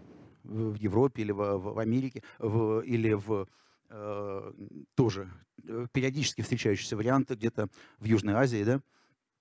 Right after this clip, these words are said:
А, и люди, которые снимают скорее, да, адресуясь к каким-то своим западным или азиатским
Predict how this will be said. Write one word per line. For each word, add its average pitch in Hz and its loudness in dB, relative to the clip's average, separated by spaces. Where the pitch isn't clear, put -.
А, 107 2
и 196 2
люди, 202 2
которые 175 4
снимают 180 2
скорее, 143 0
да, 139 2
адресуясь 147 4
к - -18
каким-то 139 -2
своим 135 2
западным 104 -2
или 101 4
азиатским 101 0